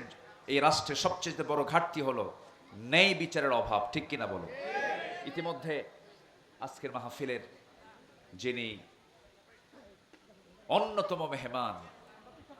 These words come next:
বরেণ্য অতিথি, আমার প্রিয় ভাইজান,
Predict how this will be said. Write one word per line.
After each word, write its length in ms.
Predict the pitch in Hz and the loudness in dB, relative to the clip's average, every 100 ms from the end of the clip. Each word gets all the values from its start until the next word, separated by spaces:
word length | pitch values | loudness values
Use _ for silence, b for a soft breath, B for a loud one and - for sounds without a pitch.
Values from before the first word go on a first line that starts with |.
| - | 2
বরেণ্য 380 | 127 143 131 127 | 4 4 2 -2
অতিথি, 460 | 120 139 131 95 85 - - - - - 107 | -2 -2 -6 -10 -14 -18 -20 -20 -20 -16 -4
আমার 260 | 117 120 | 0 0
প্রিয় 280 | - - 120 | -2 -4 -4
ভাইজান, 460 | 113 135 131 127 | 0 0 0 -2